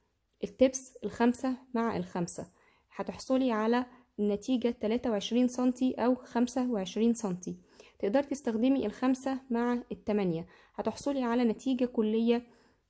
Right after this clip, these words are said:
آه، ستة وعشرين سنتي أو تمانية وعشرين سنتي، طبعًا لو استخدمتي الكورد الأطول شوية. تمام،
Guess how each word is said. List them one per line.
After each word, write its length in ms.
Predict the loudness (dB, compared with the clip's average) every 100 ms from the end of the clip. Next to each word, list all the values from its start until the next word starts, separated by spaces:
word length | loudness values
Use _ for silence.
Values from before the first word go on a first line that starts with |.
| _
آه، 440 | 0 2 0 0 0
ستة 300 | -2 0 -2
وعشرين 320 | 0 2 2
سنتي 540 | 2 0 2 2 0 -6 0
أو 220 | 0 0
تمانية 420 | 0 4 4 4
وعشرين 420 | 2 -2 0 2
سنتي، 520 | 2 0 0 0 -2 -4 _ _ _
طبعًا 260 | -2 0 0
لو 120 | 0
استخدمتي 680 | -2 -4 0 0 0 -2 -4 -6
الكورد 360 | -4 -2 -2 -4
الأطول 420 | -4 -2 -2 -2
شوية. 420 | 0 -2 -2 -4 -10 -20 _ _ -8
تمام، 340 | -2 4 4